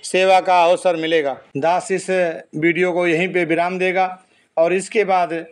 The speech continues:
इस प्रचार एवं प्रबंध व्यवस्था दो हज़ार दो की पुस्तक में जितने भी लेख, जो भी दिशा निर्देश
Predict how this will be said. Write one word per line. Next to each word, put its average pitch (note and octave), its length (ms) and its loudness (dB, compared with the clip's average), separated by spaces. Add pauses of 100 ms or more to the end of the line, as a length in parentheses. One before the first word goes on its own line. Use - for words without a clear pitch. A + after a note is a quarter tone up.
(260)
इस G#3 240 0
प्रचार F3+ 460 -2
एवं F3+ 200 -4
प्रबंध E3+ 420 -2
व्यवस्था F3 480 0
दो E3+ 160 0
हज़ार E3 340 2
दो E3+ 160 0
की E3 180 0
पुस्तक E3+ 400 -2
में D#3+ 160 0
जितने G#3+ 320 0
भी F3+ 160 2 (920)
लेख, F3+ 360 0 (640)
जो F3 140 4
भी F3+ 120 0
दिशा E3+ 280 0
निर्देश E3 420 -2